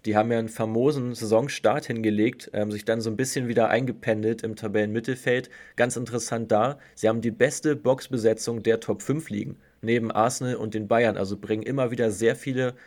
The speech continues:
Spieler in den Strafraum bei Flanken, ähm, kommen da auch zu sehr vielen Abschlüssen. Das machen sie wirklich sehr, sehr stark. Spielertechnisch, äh, Beto, der schnellste Spieler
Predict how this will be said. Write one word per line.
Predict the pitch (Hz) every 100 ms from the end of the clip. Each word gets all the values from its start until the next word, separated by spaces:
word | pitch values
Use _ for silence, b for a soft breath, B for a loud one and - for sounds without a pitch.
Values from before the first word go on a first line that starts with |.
| -
Spieler | - - 139 123 127 -
in | 113
den | 117 110
Strafraum | - 107 127 127 120 113
bei | 104
Flanken, | 104 110 123 131 127 B B B
ähm, | 104 107 104
kommen | - 123 127
da | 127
auch | 113
zu | -
sehr | 113 117 117
vielen | 120 107
Abschlüssen. | - - - 123 - 120 B B -
Das | 107
machen | 113 113 110
sie | 110
wirklich | 110 117
sehr, | 113 113
sehr | 104
stark. | - 113 123 139 b b
Spielertechnisch, | - - 127 123 - 120 123 120 - - -
äh, | 110 104
Beto, | 117 135 139 135 135
der | 117 107
schnellste | - 113 135 -
Spieler | 127 - 127 127